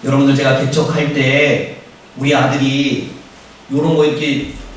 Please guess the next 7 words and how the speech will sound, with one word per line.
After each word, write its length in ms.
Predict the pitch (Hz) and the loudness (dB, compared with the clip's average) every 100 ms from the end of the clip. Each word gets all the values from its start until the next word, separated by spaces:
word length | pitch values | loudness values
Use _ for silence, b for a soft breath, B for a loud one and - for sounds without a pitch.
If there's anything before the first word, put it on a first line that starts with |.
| - | -8
의자를 680 | - 165 170 147 127 120 - | 0 2 4 2 0 -2 -4
나르고 720 | 131 135 139 135 135 139 - | -2 -2 0 0 0 0 0
그러면은 800 | - 143 139 143 - 135 98 - - - - | 0 2 4 2 2 0 0 -6 -12 -18 -10
자기가 400 | - 131 143 135 | -4 0 2 2
막 200 | 131 123 | 0 -2
나르려고 500 | 123 131 143 139 127 | -4 -2 -2 -2 -4
해요. 520 | 123 113 110 117 98 | -2 -2 0 -2 -4